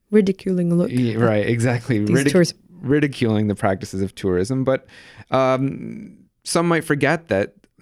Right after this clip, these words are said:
Speaker 2: some of these travelers, uh, were actually doing pretty serious stuff. Uh,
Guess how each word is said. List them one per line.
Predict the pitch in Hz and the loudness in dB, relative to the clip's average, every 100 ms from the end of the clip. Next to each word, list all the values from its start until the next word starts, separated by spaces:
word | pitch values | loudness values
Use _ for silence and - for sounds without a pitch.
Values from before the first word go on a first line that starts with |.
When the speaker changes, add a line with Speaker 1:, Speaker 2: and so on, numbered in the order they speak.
| - | -20
Speaker 2:
some | - - 190 | -6 -2 0
of | 240 | 0
these | 120 98 | -2 -4
travelers, | 92 76 - 58 60 - | -6 -8 -8 -10 -10 -6
uh, | 90 | -4
were | 101 127 | 0 0
actually | 165 - 143 | -2 -4 -4
doing | 127 151 143 - _ | -2 -2 -2 -6 _
pretty | - - 185 | -10 -4 -4
serious | 170 - - 131 131 117 | -4 -8 -6 -2 0 -2
stuff. | - - 147 131 - - | -6 -4 -2 -2 -6 -6
Uh, | 104 101 98 | -2 -2 -2